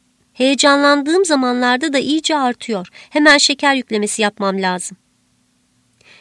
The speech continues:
Kristal görünümlü kağıt parmaklarının arasında parlıyordu. Sema çikolata evini, Paris'i, Clotilde'i düşündü. Başka bir dünyaydı.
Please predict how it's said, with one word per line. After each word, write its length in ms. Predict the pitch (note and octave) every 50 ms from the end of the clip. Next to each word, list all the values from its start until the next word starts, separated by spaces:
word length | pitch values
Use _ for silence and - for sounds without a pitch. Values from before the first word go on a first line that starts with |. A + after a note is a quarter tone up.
| _ _ _
Kristal 520 | - - - F4+ - - - G#4+ A4 A4+ G4 -
görünümlü 520 | D4+ C#4+ C#4+ C4+ C4 C4 B3+ C4 C#4 C#4
kağıt 340 | - - C#4 C#4+ D4+ D4+ _
parmaklarının 680 | - C4 B3 A#3+ A#3+ B3 A#3+ _ B3+ B3+ B3 B3+ B3+ A#3+
arasında 460 | A3 G#3 G#3+ G#3 - - A#3 A3+ B3+
parlıyordu. 840 | B3 - B3 B3 A3+ A3+ G#3+ A3 A3 G#3 G3 F#3+ F#3 E3+ - F#3 F3+ - _ _ _ _ _ - - - -
Sema 500 | _ - - - C4 A#3+ A#3 B3+ C#4+ D#4+
çikolata 560 | D#4+ - - - - - D4 D4+ D4+ - - C4
evini, 520 | - G#3 A3 F#3+ G#3+ G3+ G3+ A3+ C4 C#4+ C#4
Paris'i, 580 | - - C#4 C#4 C#4+ C#4 C4+ B3+ - - C4 C4 - -
Clotilde'i 540 | C#4 C#4+ C#4+ C#4 - C4 A3+ G#3 G3 F#3+ -
düşündü. 520 | - - - - G#3 F#3+ F3 - F#3+ F#3+ - _ _ _ _ _ _ _ _ _ _ _
Başka 320 | B3 B3 A#3 - - C4 A3
bir 160 | A#3 A3 G3
dünyaydı. 560 | - G#3 G3+ G3 G3+ F#3+ F#3+ F#3 - F#3+ F#3